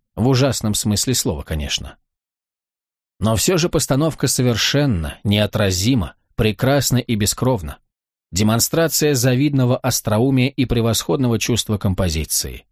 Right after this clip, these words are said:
Кому-то пришлось пройти через массу неприятностей, чтобы получилось настоящее произведение искусства. Кому-то с чувством стиля, талантом и патологической игривостью. За всю свою жизнь я знал только одного такого кого-то.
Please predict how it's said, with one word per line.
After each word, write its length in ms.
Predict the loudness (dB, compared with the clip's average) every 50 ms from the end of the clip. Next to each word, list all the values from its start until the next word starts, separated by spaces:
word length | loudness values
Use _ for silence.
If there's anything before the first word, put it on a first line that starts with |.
| _ _ _ _ _ _ _ _ _ _ _
Кому-то 400 | 0 2 2 2 2 2 0 0
пришлось 480 | 0 0 0 0 0 0 0 0 0
пройти 400 | -2 -2 0 0 0 0 0 -2
через 340 | 0 0 0 0 0 0 2
массу 360 | 0 2 2 0 0 0 2
неприятностей, 960 | 2 2 2 2 0 2 2 2 0 0 0 -2 -2 -2 -2 -2 -2 -2 -4 -6 _ _ _ _
чтобы 300 | -2 0 0 0 2 2
получилось 600 | 2 2 2 2 2 0 0 0 0 0 0 0
настоящее 760 | -2 -2 -2 -2 -2 0 0 2 2 2 2 0 0 0 -2
произведение 600 | -2 0 -2 -2 0 0 0 0 2 2 2 2
искусства. 520 | 0 -2 -4 -4 -6 -6 -6 -8 -14 -16 -16 _ _ _ _ _ _ _ _ _ _ _ _
Кому-то 420 | 0 2 2 4 2 2 2 0
с 100 | -2 -2
чувством 520 | -2 0 0 0 0 0 0 0 0 2 2
стиля, 600 | 0 -2 -4 -2 0 2 2 4 2 2 0 -2 _ _ _ _
талантом 720 | _ 0 2 2 2 2 2 2 0 0 2 0 0 0 -2 _
и 80 | -4
патологической 840 | -2 -2 -2 0 0 2 2 2 0 0 0 0 -2 0 0 -2 -2 -2
игривостью. 680 | -2 -2 0 -2 -2 -2 -2 -6 -6 -6 -8 -10 -12 -16 _ _ _ _ _ _ _ _ _ _ _ _
За 180 | -2 -2 0
всю 140 | 0 0 0
свою 300 | 0 0 0 2 2 2
жизнь 380 | 2 2 2 0 2 2 2 2
я 160 | 2 2 2
знал 260 | 2 2 2 0 0
только 340 | 2 2 0 0 2 0 -2
одного 540 | -2 -2 -2 0 2 2 2 2 2 0 0
такого 480 | -2 -4 -4 -4 -4 -4 -2 -2 -4
кого-то. 600 | -4 _ -2 0 0 0 -2 -2 -4 -10 -12 -12